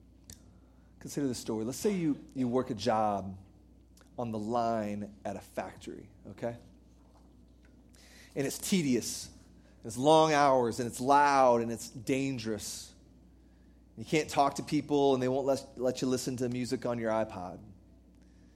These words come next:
And, and to make matters worse, you got a job that isn't that great,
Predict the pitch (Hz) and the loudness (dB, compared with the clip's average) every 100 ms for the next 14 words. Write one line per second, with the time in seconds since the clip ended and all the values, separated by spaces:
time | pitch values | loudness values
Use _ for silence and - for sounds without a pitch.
0 | - - - - - - - - - - | -20 -20 -20 -20 -20 -20 -20 -20 -20 -20
1 | - - - 135 139 135 - 139 - 147 | -20 -20 -6 -2 0 -2 -6 -6 -2 0
2 | 185 175 151 123 127 151 127 135 - - | 2 4 4 2 2 2 2 0 -6 -10
3 | - - 127 123 139 - - - - - | -20 -16 -6 0 2 0 -8 -20 -20 -20
4 | - - 120 104 135 131 123 120 127 127 | -20 -16 -12 -2 2 4 2 0 -2 -4
5 | 117 113 123 117 107 | -4 -4 -2 0 -2